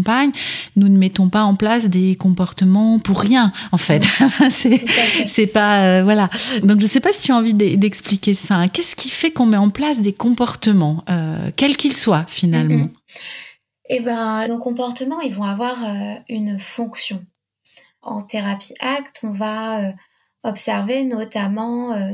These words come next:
Speaker 2: deux fonctions principales de nos comportements.
Speaker 1: Mhm.
Speaker 2: La première, ça va être la fonction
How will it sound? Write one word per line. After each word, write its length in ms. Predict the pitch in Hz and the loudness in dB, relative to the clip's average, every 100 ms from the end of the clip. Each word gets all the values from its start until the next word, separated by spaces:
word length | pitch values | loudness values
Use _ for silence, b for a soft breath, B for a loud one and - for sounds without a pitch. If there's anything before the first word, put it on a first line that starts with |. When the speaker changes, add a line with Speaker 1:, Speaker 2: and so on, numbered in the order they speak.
| 196 | -6
Speaker 2:
deux 140 | 240 226 | -6 -6
fonctions 540 | - 214 - 240 220 | -6 -6 -8 -8 -10
principales 680 | 202 208 196 - 214 208 202 | -10 -10 -10 -10 -8 -6 -6
de 80 | |
nos 160 | 202 196 | -4 -6
comportements. 720 | 196 190 202 196 - 196 185 - _ _ _ _ _ - | -8 -10 -10 -10 -8 -8 -8 -16 _ _ _ _ _ -2
Speaker 1:
Mhm. 220 | 170 160 | 0 0
Speaker 2:
La 160 | 208 196 | -4 -6
première, 640 | - 208 202 240 269 277 | -6 -6 -4 -4 -4 -4
ça 160 | 262 214 | -6 -6
va 120 | 196 | -4
être 160 | 196 202 | -6 -6
la 160 | 202 | -6
fonction 680 | 196 202 196 - 254 262 269 | -6 -6 -8 -8 -6 -6 -6